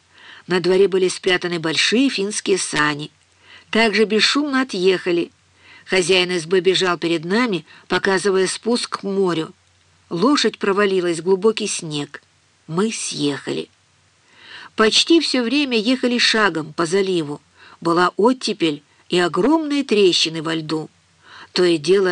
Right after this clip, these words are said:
они останавливались, прислушиваясь. Слева,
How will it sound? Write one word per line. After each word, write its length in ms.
они 240
останавливались, 1080
прислушиваясь. 1000
Слева, 640